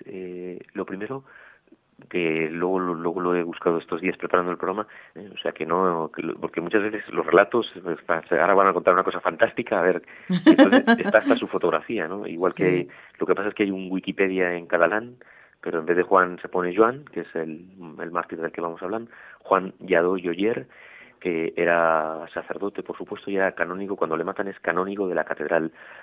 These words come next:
Speaker 1: de la catedral de Vic. Estudió en el seminario de Vic y estudió en el Colegio Español de Roma, ¿no? Y entonces, bueno, pues luego cuando volvían estos sacerdotes trabajaban en los seminarios, ¿no? Entonces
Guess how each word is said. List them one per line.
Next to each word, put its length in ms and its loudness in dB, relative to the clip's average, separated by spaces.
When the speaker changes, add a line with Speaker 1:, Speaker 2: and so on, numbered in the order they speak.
Speaker 1:
de 80 0
la 80 2
catedral 420 0
de 80 -2
Vic. 300 -10
Estudió 360 -4
en 80 0
el 60 -10
seminario 800 -2
de 140 -2
Vic 300 -8
y 140 -6
estudió 340 -8
en 60 -2
el 40 -6
Colegio 260 -4
Español 380 -6
de 80 0
Roma, 320 -6
¿no? 160 -16
Y 120 -4
entonces, 380 -6
bueno, 260 -4
pues 280 -8
luego 300 -4
cuando 240 -2
volvían 400 0
estos 180 -14
sacerdotes 480 -6
trabajaban 480 0
en 60 -6
los 100 -4
seminarios, 500 -6
¿no? 140 -14
Entonces 320 -10